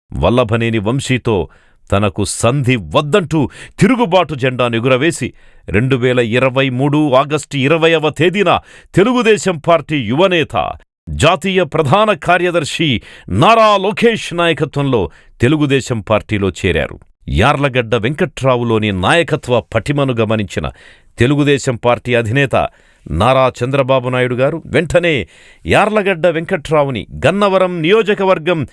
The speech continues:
తెలుగుదేశం పార్టీ ఇన్ఛార్జిగా నియమించారు.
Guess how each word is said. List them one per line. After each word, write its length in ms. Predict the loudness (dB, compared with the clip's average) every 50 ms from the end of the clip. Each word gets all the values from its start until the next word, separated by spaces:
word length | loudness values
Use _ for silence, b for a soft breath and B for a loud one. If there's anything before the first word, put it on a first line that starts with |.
| b b b b b b
తెలుగుదేశం 580 | 2 2 2 2 2 2 2 2 0 -4 -4
పార్టీ 400 | 0 0 0 0 0 0 -2 -2
ఇన్ఛార్జిగా 560 | -2 -2 -2 0 0 0 0 -2 -4 -2 -2 0
నియమించారు. 580 | 0 -2 -2 -2 -4 -4 -2 -4 -4 -4 -6